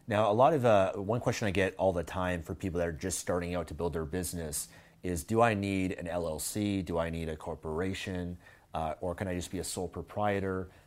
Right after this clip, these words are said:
You know, uh, you know, people wanna make sure they protect themselves, obviously, but when someone's first starting out,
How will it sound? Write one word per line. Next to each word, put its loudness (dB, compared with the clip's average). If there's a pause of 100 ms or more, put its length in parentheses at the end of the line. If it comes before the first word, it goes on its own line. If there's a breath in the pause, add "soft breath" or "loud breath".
(140 soft breath)
You -8
know, -2
uh, 0
you -6
know, -6
people -4
wanna -2
make -4
sure -6
they -4
protect -4
themselves, -6
obviously, -4
but -6
when -8
someone's -2
first -4
starting -2
out, 0